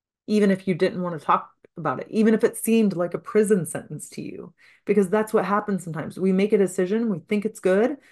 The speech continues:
and the part way along the way, we're like, "Ugh, I don't wanna do this." But then we're too embarrassed to say no,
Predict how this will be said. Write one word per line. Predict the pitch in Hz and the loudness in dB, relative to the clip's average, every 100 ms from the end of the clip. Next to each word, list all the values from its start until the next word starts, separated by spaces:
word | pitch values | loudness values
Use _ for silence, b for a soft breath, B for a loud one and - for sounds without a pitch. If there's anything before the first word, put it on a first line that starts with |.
| b b | b b
and | - 185 | -4 -2
the | 185 | 0
part | - 208 | 0 0
way | 202 | 2
along | 208 196 196 | 0 0 -2
the | 185 | -4
way, | 160 180 220 233 | -2 -2 -4 -6
we're | - | -8
like, | 160 156 - | -6 -6 -6
"Ugh, | - 160 123 - _ _ _ _ _ _ _ | 0 0 0 -6 _ _ _ _ _ _ _
I | 175 | -2
don't | 170 151 | 0 -2
wanna | 151 143 | -6 -4
do | 151 | -4
this." | - - - - _ _ _ _ | -6 -12 -20 -20 _ _ _ _
But | - 180 | -6 0
then | 185 170 | 0 0
we're | 160 151 | -2 -2
too | - 143 | -4 -6
embarrassed | - - 226 247 247 - | -4 2 4 4 2 -6
to | |
say | 220 233 220 | -6 -2 0
no, | 214 208 202 196 196 | 0 0 -2 -2 -4